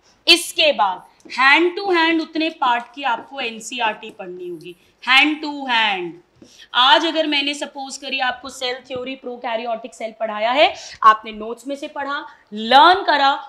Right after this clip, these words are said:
उसके बाद एनसीईआरटी उठाई और उसे पढ़ा। हालांकि मैं पूरी एनसीईआरटी आपको क्लास में कवर कराऊंगी, पर फिर भी आपको एनसीईआरटी पढ़नी है।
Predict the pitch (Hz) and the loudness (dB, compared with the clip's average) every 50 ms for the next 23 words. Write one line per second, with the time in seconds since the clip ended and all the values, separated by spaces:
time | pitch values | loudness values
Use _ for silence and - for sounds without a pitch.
0 | - _ - 262 - - - 269 254 208 170 - 214 214 214 233 269 320 294 - | -18 _ -10 -8 -8 -6 -2 -2 -4 -2 6 8 10 10 12 10 8 6 4 -2
1 | - - 247 247 262 269 277 - 349 349 320 294 269 - - 277 269 233 - 240 | -8 -10 -8 -4 -4 -4 -4 -2 0 2 2 2 0 -2 -6 -8 -10 -10 -10 -10
2 | 233 220 233 240 226 220 208 - 233 202 _ 196 180 180 175 165 - _ _ _ | -10 -10 -10 -10 -14 -16 -16 -18 -20 -14 _ -12 -10 -10 -12 -14 -16 _ _ _
3 | _ _ 247 262 277 311 339 349 339 359 370 370 - - 311 294 311 370 427 415 | _ _ 2 2 2 2 0 0 0 -2 -2 -4 -6 -6 -4 2 4 4 4 4
4 | 403 392 381 403 370 339 320 311 339 330 311 294 302 311 294 277 302 269 262 254 | 2 -2 -2 -2 0 0 -2 -2 -2 -4 -4 -4 -6 -10 -12 -6 -2 -2 -2 -2
5 | 262 269 269 262 269 247 247 247 247 262 240 226 220 220 220 220 214 - _ _ | -4 -10 -8 -8 -8 -8 -8 -8 -10 -8 -6 -6 -8 -8 -10 -14 -16 -18 _ _
6 | _ _ _ 294 320 302 - _ _ - 302 311 330 285 370 427 440 392 349 330 | _ _ _ -6 -6 -6 -8 _ _ -6 -2 -2 2 4 6 6 8 6 4 2
7 | - - - 330 294 269 262 - - 277 269 240 214 - 247 233 - 220 202 196 | 0 -2 -4 -4 -4 -4 -8 -10 -10 -6 -6 -6 -6 -8 -12 -14 -12 -14 -14 -14
8 | 196 185 185 170 170 _ | -16 -18 -20 -20 _ _